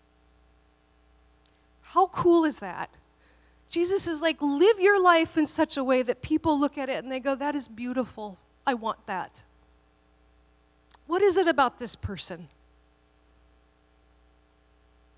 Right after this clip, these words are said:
You can be beautiful when you are interacting with people by not ch-, body checking them in the, in the Marshall's aisle.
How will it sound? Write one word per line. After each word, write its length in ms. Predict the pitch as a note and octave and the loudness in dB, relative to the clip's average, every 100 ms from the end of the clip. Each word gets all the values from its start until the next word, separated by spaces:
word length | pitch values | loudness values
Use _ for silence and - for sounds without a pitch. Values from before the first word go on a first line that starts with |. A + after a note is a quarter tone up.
| _ _ _ _ _ - | _ _ _ _ _ -2
You 140 | C4+ | 2
can 240 | E4+ G4 F#4 | 2 2 2
be 360 | F4 F4 E4 - - | 0 0 -2 -6 -10
beautiful 720 | A#3+ C#4+ D#4 D#4 - D4+ D#4 D#4 - | 0 2 4 2 2 0 0 -4 -6
when 220 | A#3+ C4 | -2 0
you 100 | C4+ | 0
are 80 | C4+ | 0
interacting 520 | A#3+ B3 B3 - A#3+ | -2 -2 -2 -4 -6
with 160 | A3+ - | -6 -8
people 420 | A3+ G3+ F#3+ C#3+ _ _ _ _ _ _ _ _ _ _ _ _ _ _ _ _ _ _ _ | -12 -12 -14 -16 _ _ _ _ _ _ _ _ _ _ _ _ _ _ _ _ _ _ _
by 140 | A3+ | 6
not 320 | C4 C#4 B3 - | 6 6 2 -2
ch-, 140 | - - G3 _ | -10 -10 -20 _
body 240 | A3+ A#3 B3 | 2 2 0
checking 380 | D4+ B3+ B3 | 0 0 0
them 200 | A#3 A#3 | -2 -2
in 80 | A3 | -2
the, 80 | F4+ C#5+ - - _ - | -4 -10 -20 -20 _ -6
in 120 | A3 | -4
the 160 | G#3+ - _ | -4 -8 _
Marshall's 420 | G#3 G#3+ G#3 G#3+ | -2 0 0 -4
aisle. 380 | G#3 G3 F#3+ E3+ | -4 -6 -6 -12